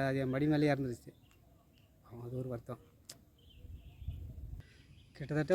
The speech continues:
ஒரு ஆறாயிரம் ரூபா செலவு பண்ணியும் என்னால அதை காப்பாத்த முடியல. காசு ஒரு விஷயம் இல்ல, நம்ம செலவு பண்ணலாம், எதுவுமே சம்பாதிச்சோம்னு வச்சுங்களேன். அந்த மாதிரி ஒரு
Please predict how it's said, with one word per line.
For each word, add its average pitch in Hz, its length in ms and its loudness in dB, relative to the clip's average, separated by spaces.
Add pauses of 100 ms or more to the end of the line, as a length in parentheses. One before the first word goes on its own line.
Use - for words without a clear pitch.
(100)
ஒரு 165 140 12 (440)
ஆறாயிரம் 156 240 8
ரூபா 180 160 8
செலவு 165 280 10
பண்ணியும் 156 300 10 (120)
என்னால 151 300 6
அதை 135 120 4 (380)
காப்பாத்த 147 340 4
முடியல. 123 280 4 (680)
காசு 165 340 0
ஒரு 170 160 8
விஷயம் 175 240 8
இல்ல, 160 80 6 (120)
நம்ம 143 180 2 (540)
செலவு 147 260 2
பண்ணலாம், 143 280 4
எதுவுமே 135 280 4
சம்பாதிச்சோம்னு 151 420 8
வச்சுங்களேன். 131 420 8 (880)
அந்த 139 180 2
மாதிரி 175 240 10
ஒரு 170 160 12